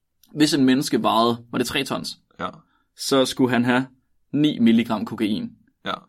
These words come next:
Speaker 1: for at blive påvirket af det.
Speaker 2: Ja.
Speaker 1: Øh, bagefter siger Flemming, at de har givet den treogtredive gange for meget.
Speaker 2: Ja.
Speaker 1: De har givet den to hundrede syvoghalvfems milligram.
Speaker 2: Ja.
Speaker 1: Og så svarer vores, øh, kære gæst, Frederik,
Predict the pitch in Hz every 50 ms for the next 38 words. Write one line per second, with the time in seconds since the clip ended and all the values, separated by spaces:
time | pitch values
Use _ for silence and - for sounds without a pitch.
0 | _ _ _ - - 117 113 101 - - 107 101 - 110 110 107 107 104 104 -
1 | _ _ _ _ _ - - - 107 - 110 - - - - - 120 - _ _
2 | - - 98 - - - _ _ _ _ _ _ _ _ _ _ _ _ _ _
3 | - 123 123 117 117 113 113 110 107 95 - - _ _ - 165 160 147 - -
4 | 127 - 143 143 143 - 131 127 147 170 175 - - _ _ _ - - 117 -
5 | - 120 113 110 - 117 120 117 - - 151 123 - - 117 110 - 110 110 110
6 | - 110 113 113 135 180 208 - - - 113 117 - 131 117 117 123 127 135 135
7 | - - 175 156 151 147 139 135 - - - 143 113 110 - 110 113 - - 113
8 | 113 117 - - - - - - - 69 - - _ _ - - _ _ - -
9 | 127 - 147 - - 131 120 127 131 135 123 117 107 101 - - 104 107 104 -
10 | 135 131 131 135 131 131 - - 123 120 110 107 110